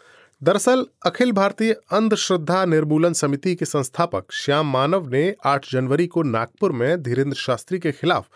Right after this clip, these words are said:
एफ़आईआर करवाई थी। इसमें कहा गया था कि पाँच से तेरह जनवरी तक नागपुर में हुई श्री राम कथा में धीरेंद्र शास्त्री ने अंधविश्वास को बढ़ावा दिया,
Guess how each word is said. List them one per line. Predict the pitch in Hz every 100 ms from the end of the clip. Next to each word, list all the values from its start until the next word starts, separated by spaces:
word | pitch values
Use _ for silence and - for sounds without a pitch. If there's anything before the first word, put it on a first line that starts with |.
| - - _ 135
एफ़आईआर | 151 170 170 143
करवाई | - 110 107
थी। | 104 - 101 _ _ _ _ _ _
इसमें | 120 - 143
कहा | 156 143
गया | 156 175
था | 185 190 214
कि | 214 - 170
पाँच | - 147 180 196
से | - 190
तेरह | 180 160 156
जनवरी | 143 135 131 160
तक | 156 160 156
नागपुर | 123 123 - - 160
में | 156
हुई | 143 147
श्री | - 131
राम | 127
कथा | 123 120 - 139
में | 147 170 208 - - _ 127
धीरेंद्र | 113 139 151 131
शास्त्री | - 131 - 196
ने | 151 165
अंधविश्वास | 139 135 123 - 147 156 -
को | - 151
बढ़ावा | 156 107 110 101
दिया, | 98 90 82